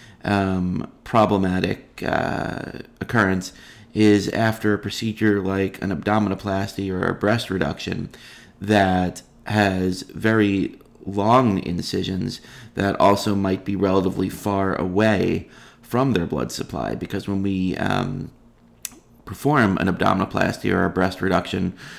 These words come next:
we are elevating tissue off of its normal blood supply and requiring it to live off a more limited blood supply. So if we then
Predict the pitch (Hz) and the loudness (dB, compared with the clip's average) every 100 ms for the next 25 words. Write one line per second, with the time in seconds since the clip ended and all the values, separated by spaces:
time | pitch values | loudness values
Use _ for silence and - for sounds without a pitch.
0 | - - - 107 107 104 95 95 92 - | -20 -10 2 4 6 6 6 4 2 -2
1 | - 123 127 101 98 98 98 - - 170 | 0 4 6 6 4 2 -2 -6 -2 0
2 | 175 - 92 92 92 - - - - _ | 0 0 2 2 -2 -12 -20 -20 -20 _
3 | - 113 113 113 - 107 104 98 92 87 | 0 4 4 2 2 4 6 4 2 0
4 | - 98 98 - - _ _ _ _ _ | -2 0 0 -4 -14 _ _ _ _ _
5 | - 107 143 151 85 - 82 - 92 92 | -4 2 4 4 2 2 0 -2 -6 -2
6 | 95 92 90 90 - - - - _ _ | 0 2 0 -4 -10 -20 -20 -20 _ _
7 | 107 104 101 98 95 95 87 - - _ | 2 4 4 4 2 2 0 -4 -8 _
8 | - _ _ - 104 - 117 117 104 98 | -20 _ _ -2 -2 0 2 4 4 4
9 | 92 - 104 98 104 95 95 92 - - | 0 -2 -2 2 4 4 4 2 -2 -4
10 | 98 95 92 - - 117 131 87 87 - | -2 0 -2 -2 0 2 2 2 0 -2
11 | - - - - - - - - - - | -4 -8 -10 -8 -6 -8 -12 -20 -20 -20
12 | - - 107 101 98 - 104 95 - - | -12 2 4 6 6 6 4 4 -4 -16
13 | - 104 95 101 101 98 95 | -2 0 2 2 2 0 -4